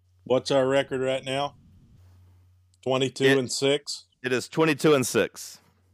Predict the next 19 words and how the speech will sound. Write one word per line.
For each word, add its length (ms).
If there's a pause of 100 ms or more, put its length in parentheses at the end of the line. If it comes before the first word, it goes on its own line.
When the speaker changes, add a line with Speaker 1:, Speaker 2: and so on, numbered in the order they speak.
(560)
Speaker 1:
We 200
need 300
to 100
finish 760
thirty-four 720
and 140
six. 520 (2750)
Speaker 2:
I 160
don't 120
really 180
care 180
if 60
we 60
win 120
the 60
conference 320
championship 540
or 60
not. 220